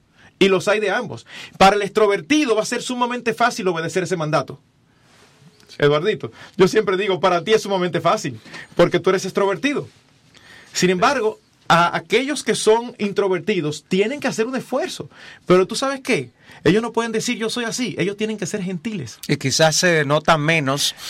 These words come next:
Speaker 2: pero Dios les recompensará con una corona más grande por su esfuerzo, ¿no?
Speaker 1: Así mismo, porque Dios no demanda grados,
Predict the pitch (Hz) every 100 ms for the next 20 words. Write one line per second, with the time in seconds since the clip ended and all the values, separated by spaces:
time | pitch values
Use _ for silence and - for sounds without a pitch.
0 | - - 143 143 127 139 151 160 131 131
1 | 143 131 135 120 127 135 139 143 131 131
2 | 131 131 127 120 131 127 110 113 120 104
3 | 131 131 - 123 147 165 170 - 214 190
4 | 160 143 113 110 165 - 165 190 214 220
5 | 202 196 202 196 196 - 143 120 165 175
6 | 196 175 139 135 -